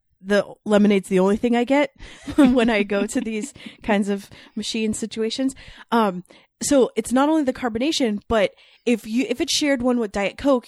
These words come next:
Speaker 1: your water would have a Coke flavor to it because it
Speaker 2: True.
Speaker 1: uses the same spigot. Where
Speaker 2: Mm-hmm.
Speaker 1: lemon, that's a nice, refreshing little flavor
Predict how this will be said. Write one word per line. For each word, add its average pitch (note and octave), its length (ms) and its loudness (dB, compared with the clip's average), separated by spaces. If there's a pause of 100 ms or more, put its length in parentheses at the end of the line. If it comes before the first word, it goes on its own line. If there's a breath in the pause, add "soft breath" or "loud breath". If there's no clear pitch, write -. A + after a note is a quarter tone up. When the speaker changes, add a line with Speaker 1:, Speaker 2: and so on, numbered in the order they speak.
Speaker 1:
your A#3 300 -2
water A#3+ 340 0
would G#3 140 0
have G#3 320 -6
a G3 240 -4 (640)
Coke - 260 0
flavor A#2 440 -8
to - 180 -6
it - 280 -20 (220 soft breath)
because A#3 180 0
it A3 120 -4
Speaker 2:
True. B3+ 100 4
Speaker 1:
uses D4+ 300 2
the F#3+ 80 -12
same F#3 200 -4
spigot. F3 360 -8 (260 loud breath)
Where A#3+ 220 2
Speaker 2:
Mm-hmm. A3 100 -6
Speaker 1:
lemon, C4+ 420 2 (200)
that's - 180 -10
a G4+ 60 -4
nice, F#4+ 240 -4
refreshing C4+ 600 -6
little F3 360 -10 (400)
flavor F3 580 -6